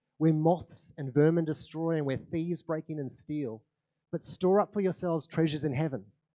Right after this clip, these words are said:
where moths and vermin do not destroy and where thieves do not break in and steal. For where your treasure is, there your heart will be also." And so Jesus himself makes this direct connection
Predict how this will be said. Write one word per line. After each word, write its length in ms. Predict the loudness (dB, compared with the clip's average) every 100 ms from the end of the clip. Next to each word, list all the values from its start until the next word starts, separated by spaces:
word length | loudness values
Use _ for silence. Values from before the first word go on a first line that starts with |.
| _ _ _ -2
where 140 | 0
moths 360 | 2 0 -2 -2
and 120 | 2
vermin 240 | 4 4
do 100 | 2
not 160 | 0 -2
destroy 500 | -4 -6 -6 -6 -6 -12 _ _ -6
and 100 | 0
where 100 | 0
thieves 580 | 2 2 2 -2 -4 -12 _
do 140 | 2 2
not 440 | 4 0 -2 -14 -14 -2
break 200 | 0 0 -4
in 60 |
and 180 | -6 -6
steal. 520 | -8 -8 -6 -4 -6 -14 _ _ _ _ _ _ _ 6
For 120 | 10
where 120 | 10
your 100 | 8
treasure 400 | 4 2 4 4
is, 340 | 4 2 -2 -18 _ _ -6
there 320 | 2 4 4
your 180 | 4 2
heart 580 | 2 -2 0 0 -4 -12 _ _ _
will 460 | 2 4 6 2 -4 _ _
be 140 | -14 -12
also." 460 | -12 -12 -14 -16 -20 _ _ _ _ _ _ _ _ _ _ _ -4
And 120 | 6
so 100 | 6
Jesus 460 | 8 8 8 6
himself 360 | -2 -2 0 0
makes 180 | 0 0
this 140 | -4
direct 360 | -2 -4 -4 -4
connection 720 | -2 0 -2 -2 0 0 -2